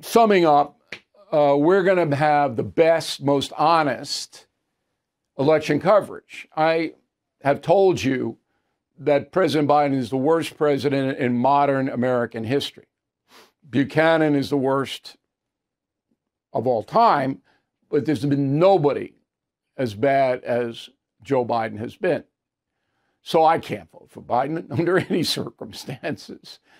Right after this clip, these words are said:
I mean, maybe if Putin ran against him, I, I could vote for him, but I, I can't.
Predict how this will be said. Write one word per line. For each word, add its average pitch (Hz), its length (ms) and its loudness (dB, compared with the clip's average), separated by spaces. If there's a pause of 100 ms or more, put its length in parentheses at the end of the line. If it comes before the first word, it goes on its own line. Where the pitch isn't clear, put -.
(240)
I 165 80 0
mean, 185 200 4
maybe 196 280 6
if - 160 -2
Putin 170 480 2
ran 175 240 0
against 170 420 -2
him, 170 140 -4
I, 160 160 -2 (520)
I - 80 -8
could - 220 -12
vote - 300 -6
for 156 240 -4
him, 151 80 -8
but 139 180 -6 (920)
I, 190 140 2
I 180 120 0
can't. - 340 -12